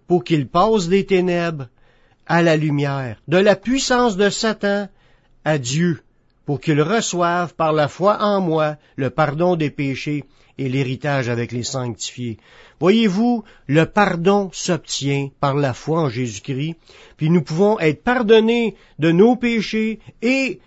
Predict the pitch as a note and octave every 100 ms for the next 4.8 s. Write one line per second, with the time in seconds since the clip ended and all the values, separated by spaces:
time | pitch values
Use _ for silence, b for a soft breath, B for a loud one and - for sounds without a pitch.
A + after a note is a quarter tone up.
0 | b - F#3+ F#3 D#3 A3 A#3+ A3+ G#3+ E3
1 | - - - A3 A3+ A#3+ A#3 b b C3+
2 | E3 D#3 F3+ G3 G3+ F#3 - F3+ F3+ G#3+
3 | G3 B2+ D#3 F3 G#3 G3 E3+ G#3+ A3 E3+
4 | C#3 C#3 C3 C#3 C3+ - D3+